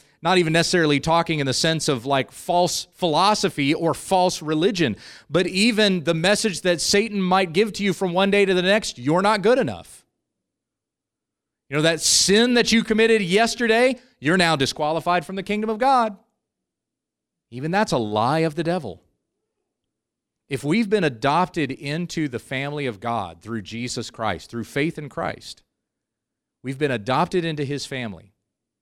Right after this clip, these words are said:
Let me tell you, my friends, God the Father will be displeased with you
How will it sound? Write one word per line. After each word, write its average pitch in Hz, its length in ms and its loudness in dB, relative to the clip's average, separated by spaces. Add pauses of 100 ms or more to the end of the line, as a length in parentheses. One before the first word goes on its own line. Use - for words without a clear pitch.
(1600)
Let 135 80 -10
me 156 100 -2
tell 160 160 2
you, 131 140 0
my 113 160 -4
friends, 117 360 -8
God 151 380 0
the 165 80 -6
Father 95 560 -2 (720)
will 123 160 -6
be 117 160 -4
displeased 165 800 -4
with 113 220 -8
you 90 360 -14